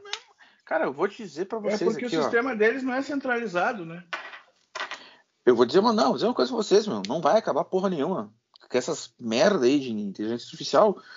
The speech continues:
Speaker 1: nada funciona, cara. Tu liga pra net,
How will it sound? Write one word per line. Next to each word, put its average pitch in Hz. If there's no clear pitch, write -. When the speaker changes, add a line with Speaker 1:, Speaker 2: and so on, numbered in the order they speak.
Speaker 1:
nada 381
funciona, 330
cara. -
Tu 175
liga 233
pra 240
net, 160